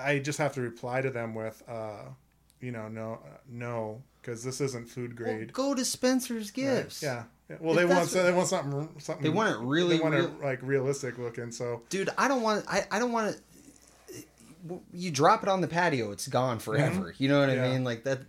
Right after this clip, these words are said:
Speaker 2: I, I can see what you're saying. That is kinda, that's kinda silly.
Speaker 1: Like, uh, yeah.
Speaker 2: I mean,
Speaker 1: Pot-
Speaker 2: it comes from a good place.
Speaker 1: Yeah.
Speaker 2: They
Speaker 1: Pot-
Speaker 2: just wanna do it.
Speaker 1: Like, I wanna do a potter,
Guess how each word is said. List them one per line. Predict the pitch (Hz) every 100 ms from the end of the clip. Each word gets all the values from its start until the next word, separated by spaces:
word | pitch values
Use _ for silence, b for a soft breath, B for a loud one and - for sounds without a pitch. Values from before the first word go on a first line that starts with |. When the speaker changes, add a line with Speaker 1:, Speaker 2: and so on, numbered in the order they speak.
| 113
Speaker 2:
I, |
I | 127 123 127
can | 135
see | 120 156
what | 123 -
you're |
saying. | - 110 95
That | 101
is | 107 101
kinda, | - 92 87 92 _ _
that's | 92 -
kinda | - 78
silly. | 73 - 87 85 -
Speaker 1:
Like, | 156
uh, | 180 156
yeah. | 143 123 127 - -
Speaker 2:
I | 131
mean, | 135
Speaker 1:
Pot- | 135
Speaker 2:
it | 131 - - _
comes | - 139 123
from | 117
a | 107
good | 110 -
place. | 143 123 127 -
Speaker 1:
Yeah. |
Speaker 2:
They | 101
Speaker 1:
Pot- | -
Speaker 2:
just | 107
wanna | 87 98
do | 98 101
it. |
Speaker 1:
Like, | 151 151
I |
wanna | 170 160
do | 147
a | 135
potter, | 123 123 123 123 123